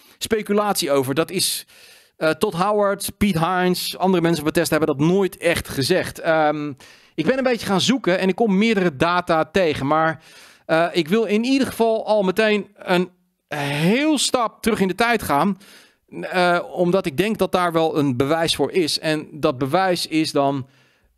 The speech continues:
tweeduizend dertien. Want op tweeduizend dertien werd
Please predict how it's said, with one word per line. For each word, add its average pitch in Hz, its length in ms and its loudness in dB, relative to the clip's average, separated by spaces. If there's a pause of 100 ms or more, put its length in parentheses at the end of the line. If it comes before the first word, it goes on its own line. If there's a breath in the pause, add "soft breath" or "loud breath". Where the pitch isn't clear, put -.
(540)
tweeduizend 196 720 0
dertien. 127 560 0
Want 190 180 0
op 220 80 -4
tweeduizend 247 600 -2
dertien 208 540 0 (280 loud breath)
werd 190 440 -2